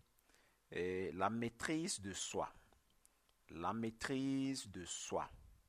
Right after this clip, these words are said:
Quand on parle de la maîtrise de soi,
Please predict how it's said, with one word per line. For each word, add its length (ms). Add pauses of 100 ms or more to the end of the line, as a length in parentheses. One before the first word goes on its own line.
(1000)
Quand 260
on 120
parle 440
de 80
la 140
maîtrise 580
de 140
soi, 520